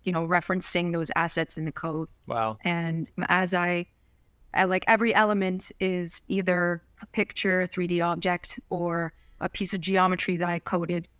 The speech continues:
Speaker 1: into it. And then buttons and then actions and stuff are included
Speaker 2: That's
Speaker 1: into those.
Speaker 2: amazing.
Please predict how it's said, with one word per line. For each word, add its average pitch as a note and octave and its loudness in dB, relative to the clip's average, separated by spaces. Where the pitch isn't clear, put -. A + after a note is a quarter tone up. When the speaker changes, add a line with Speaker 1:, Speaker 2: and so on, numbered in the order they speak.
Speaker 1:
into F#3 2
it. F3 -2
And F#3+ 2
then F3+ 0
buttons F#3+ 4
and F3 0
then F3 0
actions F3+ 2
and D#3+ -4
stuff - -2
are E3+ 0
included D#3 -2
Speaker 2:
That's D#3 -4
Speaker 1:
into C3 0
those. B2 0
Speaker 2:
amazing. G#2+ -10